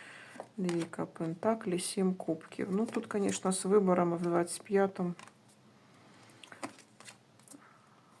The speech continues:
З виборами важко. Знаєте чому? Тому що невизначеність по війні. Що буде з, е, фронтом? Що буде далі з фронтом? Тут взагалі ніч-, тут четвірка кубків. Як далі буде?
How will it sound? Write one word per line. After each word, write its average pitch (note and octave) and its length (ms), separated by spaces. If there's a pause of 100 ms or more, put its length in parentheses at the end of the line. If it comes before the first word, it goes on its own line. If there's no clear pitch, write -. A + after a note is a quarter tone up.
(560)
З - 140
виборами A3 580
важко. F#3+ 560
Знаєте A#3+ 400
чому? E3 380
Тому A3 300
що G3 220
невизначеність F#3+ 1120
по G#3+ 140
війні. G3 380
Що A#3+ 240
буде F#3+ 320
з, - 360
е, E3 300 (100)
фронтом? F#3 500 (1160)
Що G#3+ 180
буде F3 260
далі F#3 280
з F3+ 60
фронтом? D#3+ 440
Тут - 340
взагалі F#3 420
ніч-, E3 640
тут G3 200
четвірка G#3 380
кубків. F3+ 480
Як A3+ 400
далі E3+ 380
буде? D#3 460